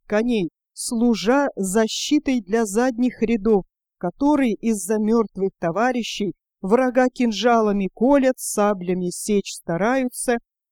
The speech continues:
пиками пронизывают. Но от этого еще больше сплотилась двойная лавина людей-врагов, истребляющих друг друга, словно звери. И тут москвичи нашлись.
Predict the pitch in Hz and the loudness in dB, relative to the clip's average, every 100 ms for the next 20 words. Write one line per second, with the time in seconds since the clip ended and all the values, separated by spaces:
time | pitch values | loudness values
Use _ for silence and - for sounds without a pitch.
0 | - 254 240 196 180 170 190 196 214 190 | 0 2 2 0 0 -2 0 2 2 0
1 | 175 160 156 147 _ _ - 196 240 277 | -4 -4 -4 -6 _ _ -6 0 2 2
2 | 294 349 - 226 185 160 196 - - 170 | 0 -2 0 0 -2 -2 -6 -6 -6 -6
3 | 147 254 302 - 285 277 - 233 247 - | -2 0 0 -2 -6 -6 -4 -2 -2 -2
4 | 254 247 220 180 208 240 233 226 226 226 | -2 -2 -2 -2 0 0 0 -2 0 -2
5 | 202 226 220 202 208 190 214 190 202 190 | -2 -2 -2 -4 -4 -2 -2 -2 -4 2
6 | 208 190 _ _ _ 233 220 - 185 160 | 2 2 _ _ _ -6 -6 -2 -4 -2
7 | 180 240 269 254 - 233 196 185 185 170 | 0 2 2 -2 -2 -2 0 -2 -2 -4
8 | 196 247 214 220 - - 180 190 185 185 | 0 0 2 0 -2 -6 -4 -2 -2 -2
9 | 190 - 156 175 196 175 156 151 _ _ | -4 -10 -8 -4 0 0 0 -8 _ _
10 | _ _ _ _ _ _ _ _ - 277 | _ _ _ _ _ _ _ _ -2 2
11 | 302 - 359 370 240 214 - 190 202 - | 2 4 4 4 0 -2 -4 -4 -4 -2
12 | 196 190 196 - 202 170 - | -2 -2 -4 -4 -4 -4 -8